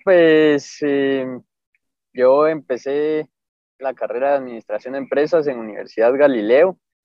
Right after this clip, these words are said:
en el dos mil diecisiete. Y siempre me ha gustado, eh, todo el tema de administrar, de, de optimizar procesos, de ordenar, de estructurar y de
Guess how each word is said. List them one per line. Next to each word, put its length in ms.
en 200
el 140
dos 220
mil 600
diecisiete. 720
Y 760
siempre 300
me 140
ha 60
gustado, 720
eh, 280
todo 160
el 100
tema 260
de 120
administrar, 800
de, 340
de 320
optimizar 540
procesos, 640
de 80
ordenar, 560
de 80
estructurar 760
y 160
de 580